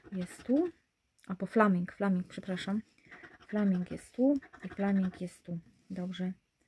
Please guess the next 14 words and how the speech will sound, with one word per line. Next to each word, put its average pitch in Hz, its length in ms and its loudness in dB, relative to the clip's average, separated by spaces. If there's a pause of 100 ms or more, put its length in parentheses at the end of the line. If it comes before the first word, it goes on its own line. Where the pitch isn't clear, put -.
(520)
No 214 80 -4
i 196 60 -4
więcej 180 300 -6
nie 175 120 0
ma. 165 160 -6 (1500)
Wiadro. 196 480 2 (560)
Wiadro. 180 480 -6 (1400)
Wiadro 190 340 -4
jest 170 320 -8
tu. 285 240 0 (1900)
I 185 60 -6
wiadro 185 360 0
jest 170 260 -4
tu. 170 80 -10